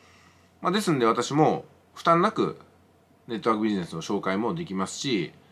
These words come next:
特に誰かをね、強引にどっかにとりあえず呼び出して、いつの間にかネットワークビジネスの話をするっていう風な、いわゆる騙し討ちはせずに済んでるんですよ。で、ネットワークビジネスの話を昔の知り合い、知人する場合も、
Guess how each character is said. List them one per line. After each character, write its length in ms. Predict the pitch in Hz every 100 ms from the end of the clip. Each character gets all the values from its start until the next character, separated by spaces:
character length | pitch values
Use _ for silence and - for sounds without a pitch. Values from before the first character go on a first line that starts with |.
| _ _ _ _ -
特 240 | 226 180
に 160 | 117 98
誰 220 | 160 151
か 120 | 82
を 120 | 82
ね、 180 | 135 143 -
強 260 | 113 123 143
引 140 | 143
に 40 | 135
ど 120 | 147
っ 20 |
か 140 | 147 87
に 320 | 92 - -
と 120 | 135
り 100 | 156
あ 60 | 160
え 40 |
ず 120 | 90
呼 100 | 90
び 80 | 95
出 100 | 107
し 100 | 107
て、 300 | - 98 80 - -
い 80 | 127
つ 120 | 175
の 60 | 170
間 120 | 160
に 80 | 151
か 100 | 143
ネ 120 | 139
ッ 20 |
ト 140 | 139
ワ 40 | 139
ー 40 |
ク 40 | 131
ビ 60 |
ジ 60 | 107
ネ 40 |
ス 20 | 87
の 60 | 78
話 260 | 92 90
を 80 | 85
す 120 | 85
る 80 | 92
っ 20 |
て 180 | 80 -
い 40 |
う 40 | 73
風 120 | 78
な、 260 | 104 98 - - - -
い 80 | 127
わ 120 | 139
ゆ 60 |
る 160 | 87 71
騙 260 | 113 143 165
し 100 | 156
討 80 | 143
ち 80 |
は 60 | 151
せ 140 | 143
ず 100 | 131
に 80 | 92
済 140 | - 139
ん 60 |
で 60 | 82
る 60 |
ん 40 | 71
で 60 |
す 80 | -
よ。 80 | - _ _ _ _ _ _ _ _ -
で、 340 | 185 135 - 160
ネ 180 | 143 160
ッ 60 |
ト 100 | 202
ワ 60 | 202
ー 20 |
ク 60 | 196
ビ 100 | 196
ジ 60 |
ネ 60 | 160
ス 40 |
の 60 | 101
話 300 | 98 98 104
を 260 | 110 85 -
昔 300 | 123 139 135
の 260 | 127 107 -
知 200 | - 123
り 80 | 120
合 60 |
い、 40 | 110
知 140 | -
人 160 | 120 107
す 100 | 107
る 80 | 104
場 120 | 98
合 40 |
も、 320 | 107 127 80